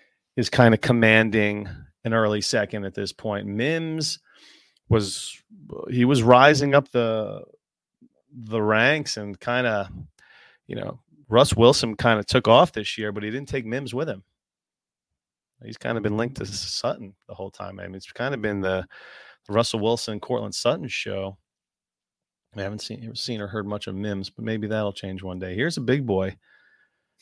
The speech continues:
Garrett Wilson, Mark Andrews, or Javonte Williams, Tank Dell, Trey McBride.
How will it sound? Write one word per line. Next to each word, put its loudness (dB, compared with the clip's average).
Garrett 10
Wilson, 6
Mark 4
Andrews, -2
or 2
Javonte -4
Williams, -6
Tank -2
Dell, 0
Trey -8
McBride. -10